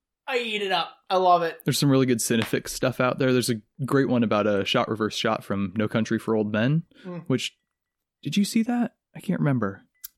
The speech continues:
Speaker 1: Not yet.
Speaker 2: Okay.
Speaker 1: And it's high on the list.
Speaker 2: Yeah. At some point we'll find a good excuse to get you through that one.
Speaker 1: Yeah.
Speaker 2: But, um, yeah, uh, Mister Robot season one, it, uh, wraps up in a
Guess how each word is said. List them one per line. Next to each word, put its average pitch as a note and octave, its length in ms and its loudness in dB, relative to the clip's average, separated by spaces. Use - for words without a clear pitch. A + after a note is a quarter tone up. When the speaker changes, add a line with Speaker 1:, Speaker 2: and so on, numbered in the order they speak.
Speaker 1:
Not C#3+ 100 -16
yet. D3+ 200 -8
Speaker 2:
Okay. G2+ 220 -4
Speaker 1:
And D3+ 100 -16
it's - 80 -16
high A3 240 0
on G#3+ 80 -4
the G#3 60 -6
list. - 400 -6
Speaker 2:
Yeah. G2 260 -2
At - 80 -12
some E3 160 2
point C3 100 2
we'll A2+ 100 0
find G#2+ 200 -2
a G2+ 40 -4
good G2 140 -4
excuse - 380 -8
to G2 160 -6
get - 160 -6
you - 80 -10
through F#2 160 -8
that - 160 -10
one. B2 180 -6
Speaker 1:
Yeah. - 60 -10
Speaker 2:
But, A2 60 -2
um, G2+ 300 -2
yeah, G3 360 4
uh, D3 140 6
Mister D#3+ 220 4
Robot F3 200 4
season E3+ 240 4
one, D#3+ 200 6
it, B2+ 160 2
uh, B2 280 4
wraps A#2+ 360 0
up C3+ 200 0
in B2 80 2
a A#2 220 4